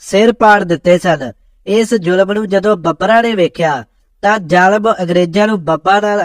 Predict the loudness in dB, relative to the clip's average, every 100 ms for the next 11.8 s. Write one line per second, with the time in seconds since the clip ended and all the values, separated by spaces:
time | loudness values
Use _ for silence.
0 | -2 2 2 2 2 0 -2 -4 -2 -2
1 | 0 0 0 0 0 0 0 0 -4 _
2 | _ _ -4 -2 0 0 2 4 2 0
3 | -2 0 0 0 0 0 0 2 2 2
4 | 0 -2 -6 -4 2 2 2 -2 0 0
5 | 0 -2 -4 -12 _ _ _ 0 0 2
6 | 0 2 0 0 0 0 -2 -2 -4 0
7 | 0 0 -2 -4 -4 -4 -2 0 2 0
8 | -4 -12 _ -6 -4 0 2 2 0 -2
9 | -2 -2 -2 -2 -4 -2 -6 -6 0 2
10 | 4 4 2 -2 -2 -2 0 0 0 0
11 | -2 -12 _ _ _ 0 0